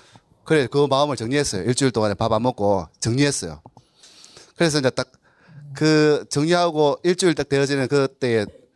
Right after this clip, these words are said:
집회가 있었어요. 강릉에 집회가 있었어요. 우리 오십 사람이 그때 반주를 했거든요.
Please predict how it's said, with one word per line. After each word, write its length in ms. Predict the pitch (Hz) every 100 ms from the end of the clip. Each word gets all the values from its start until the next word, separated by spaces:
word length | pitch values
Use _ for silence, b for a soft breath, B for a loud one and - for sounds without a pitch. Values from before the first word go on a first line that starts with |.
| _ -
집회가 340 | 190 190 185
있었어요. 360 | 104 87 - 71
강릉에 440 | - 117 127 120 85
집회가 280 | - 120
있었어요. 320 | 80 - - _ _ -
우리 100 | 107
오십 220 | 110 120
사람이 320 | 147 131 113
그때 340 | 113 - 95 B B
반주를 300 | - 117 117
했거든요. 380 | 95 82 90 151